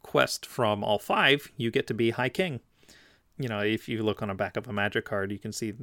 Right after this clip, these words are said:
the, the colors in a circle, um, and we have a cycle of knights at uncommon that are legends at uncommon,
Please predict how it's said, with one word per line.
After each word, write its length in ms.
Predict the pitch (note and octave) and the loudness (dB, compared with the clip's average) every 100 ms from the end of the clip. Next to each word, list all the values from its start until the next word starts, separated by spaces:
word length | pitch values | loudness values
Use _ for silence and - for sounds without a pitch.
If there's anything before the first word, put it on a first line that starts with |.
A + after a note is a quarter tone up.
| - - | -10 -6
the, 340 | G#2+ G2 F#2+ - | -4 -4 -6 -4
the 160 | G2+ | -6
colors 560 | - G#2+ G2+ G2 G2+ G2 | 0 0 2 0 -2 -4
in 260 | A#2 G2 | -4 -4
a 60 | F#2+ | -6
circle, 640 | - B2+ - G#2 G#2 A#2 - - | -2 -2 0 -2 -2 -8 -12 -6
um, 360 | G#2 G2 G2 - - - - _ | -4 -4 -8 -14 -20 -20 -20 _
and 380 | B2 G#2 G2+ G2+ - - | -4 -2 -2 -6 -12 -4
we 220 | A#2 A2+ | 0 2
have 160 | B2 | 4
a 40 | B2+ | 4
cycle 440 | - F#3+ C#3 A#2 | 2 2 4 2
of 100 | A2+ | 0
knights 320 | C3+ A#2+ - | 0 -2 -2
at 140 | - A#2+ | -2 -2
uncommon 560 | B2+ - D3 A2 G2+ - C3+ | -2 -2 -2 -2 -6 -10 -4
that 140 | A2+ A2 | 0 2
are 80 | |
legends 560 | G#2+ G2 A2 G#2+ A2+ - | 2 2 -2 -6 -8 -10
at 160 | A#2 B2+ | -4 -4
uncommon, 520 | A2 G#2 G2 A2+ | -2 -4 -4 -6